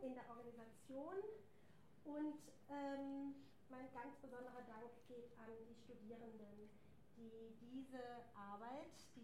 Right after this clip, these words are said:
diese Veranstaltungen organisiert haben, kuratiert haben. Namentlich sind das Medina Brinkmann,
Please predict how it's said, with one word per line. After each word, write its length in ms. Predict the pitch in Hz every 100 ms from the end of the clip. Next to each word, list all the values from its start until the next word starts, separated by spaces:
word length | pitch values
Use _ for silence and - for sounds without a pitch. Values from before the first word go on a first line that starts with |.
| 226
diese 480 | 240 233 247 240 240
Veranstaltungen 1080 | 269 269 277 311 311 226 214 220 240 262 311 381 381 - - - - 269
organisiert 800 | 240 247 277 294 285 302 339 -
haben, 280 | 302 320 339 359 - - -
kuratiert 880 | - 254 220 220 220 - 311 320 - 320
haben. 400 | 320 330 339 392 440 - - - 226
Namentlich 680 | 220 214 214 220 - 233 -
sind 200 | 220 214 247
das 280 | 285 427 440 - - - - - 269
Medina 300 | 285 302 285 -
Brinkmann, 560 | 320 392 339 392 415